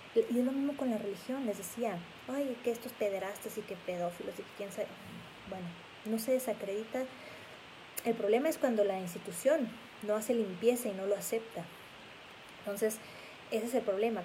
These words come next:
pero es la gente, somos la gente, no vomitar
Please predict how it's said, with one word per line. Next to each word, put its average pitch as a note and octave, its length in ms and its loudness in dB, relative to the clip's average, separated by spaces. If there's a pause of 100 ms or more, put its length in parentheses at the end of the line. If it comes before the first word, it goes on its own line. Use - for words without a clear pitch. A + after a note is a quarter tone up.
pero G#3+ 180 -2
es A3 140 -2
la A3+ 80 2
gente, A3 480 -2 (160)
somos B3+ 640 4
la F#3+ 100 0
gente, F3 460 -4 (180)
no A3 540 2 (240)
vomitar G3 560 0